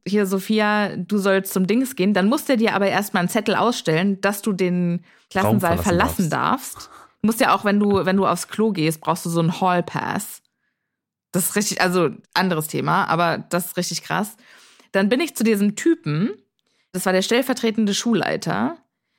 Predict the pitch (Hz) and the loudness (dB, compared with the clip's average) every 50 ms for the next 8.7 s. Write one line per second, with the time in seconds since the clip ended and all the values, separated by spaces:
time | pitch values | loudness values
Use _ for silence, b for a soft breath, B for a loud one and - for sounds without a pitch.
0 | _ _ _ _ _ _ _ _ _ _ _ _ 208 208 202 214 208 202 - - | _ _ _ _ _ _ _ _ _ _ _ _ 0 2 2 2 2 0 -2 -6
1 | - - _ _ - 190 202 202 202 190 190 208 202 196 196 190 262 349 - - | -16 -20 _ _ -2 0 0 2 0 0 2 2 2 2 2 2 0 0 0 0
2 | - 247 240 226 - - 214 208 202 196 185 175 175 175 165 160 147 151 180 226 | 0 2 2 2 2 2 2 2 2 2 2 2 0 0 0 -2 -2 -2 -2 -2
3 | 285 262 B B B B B B B B - 185 180 180 202 226 240 247 247 247 | -4 -4 B B B B B B B B -2 -2 0 0 0 0 0 2 0 -2
4 | 247 247 240 220 214 214 214 220 202 - - - 190 - - 233 208 - - 214 | -2 0 0 0 0 2 0 0 -2 -2 -2 -2 -2 0 0 -2 0 0 0 2
5 | 208 214 208 214 - 220 185 - - 262 277 285 277 208 160 123 113 147 190 214 | 2 2 0 0 0 -2 -2 0 2 2 2 2 0 0 0 0 0 0 0 -2
6 | 254 285 - _ _ 165 - _ _ _ _ _ _ _ 202 185 175 180 170 165 | -2 -4 -8 _ _ -20 -20 _ _ _ _ _ _ _ -2 0 2 2 2 2
7 | 165 165 160 - - 170 175 175 - 220 202 - 160 - - - 160 156 - 220 | 2 0 0 0 2 2 2 2 0 -4 -4 -4 -4 -4 -4 -4 -4 -2 -2 0
8 | 196 160 - - - 147 - 226 302 - - _ - - | 0 0 -2 -4 -4 -2 -2 -2 -4 -6 -10 _ -20 -20